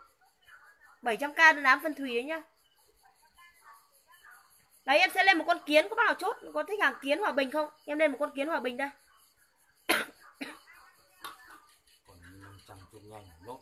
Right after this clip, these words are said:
Speaker 2: có một
Speaker 1: Đây,
Speaker 2: con
Speaker 1: con
Speaker 2: kiến.
Speaker 1: này có mỗi một con kiến thôi, đơn này năm trăm k, có bác nào chốt nhanh cho em đơn này thì em ok này,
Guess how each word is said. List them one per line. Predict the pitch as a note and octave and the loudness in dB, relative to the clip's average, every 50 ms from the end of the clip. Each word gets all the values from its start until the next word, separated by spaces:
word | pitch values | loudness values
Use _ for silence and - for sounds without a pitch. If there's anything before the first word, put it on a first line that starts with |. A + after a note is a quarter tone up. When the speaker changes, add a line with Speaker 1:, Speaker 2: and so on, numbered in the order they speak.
| - - | -20 -20
Speaker 2:
có | - - | -20 -16
một | - - | -4 2
Speaker 1:
Đây, | C4+ C#4 D#4 | 4 4 4
Speaker 2:
con | D4+ - - | 4 4 6
Speaker 1:
con | F4 F4 | 6 8
Speaker 2:
kiến. | E4+ | 10
Speaker 1:
này | E4+ D#4 D4 B3+ A3+ - - - _ _ | 10 10 8 6 0 -8 -14 -20 _ _
có | - C#4 | -4 -2
mỗi | D#4 F4+ G#4 A#4 | 0 2 2 2
một | G#4 E4 | 4 6
con | F#4 - D4 | 6 4 4
kiến | C#4+ E4 E4+ F4+ | 4 0 2 6
thôi, | G#4+ G4 F4 D#4+ | 6 6 6 8
đơn | D#4+ F4 E4+ | 6 6 6
này | E4 D4+ | 6 6
năm | D4+ F4 F#4+ F4 D4+ | 8 8 6 6 6
trăm | F#4+ F4+ F4 E4 | 2 2 2 4
k, | - F4+ F4+ F4 D#4+ | 8 10 10 10 10
có | D#4+ | 8
bác | F4+ G4 | 6 4
nào | F4+ D4 | 2 2
chốt | - - G#4 D5+ G4 | 2 4 2 2 4
nhanh | F4+ F#4 F#4 E4+ | 4 2 2 4
cho | D4+ | 2
em | E4 E4 D#4+ D#4 | 0 0 2 2
đơn | D#4+ D#4 | 4 4
này | D4+ C#4+ B3 | 4 2 0
thì | A#3+ B3+ B3+ B3 B3 B3 B3 B3 B3 B3 B3 B3 G#3+ - | -2 -8 -10 -8 -8 -8 -10 -10 -12 -12 -12 -10 -6 -2
em | D4+ D#4 D4+ | -2 0 0
ok | D4+ D4+ D4+ D#4 | 0 -2 0 2
này, | D#4+ D#4+ D4 C#4+ B3 - | 2 2 2 2 0 -2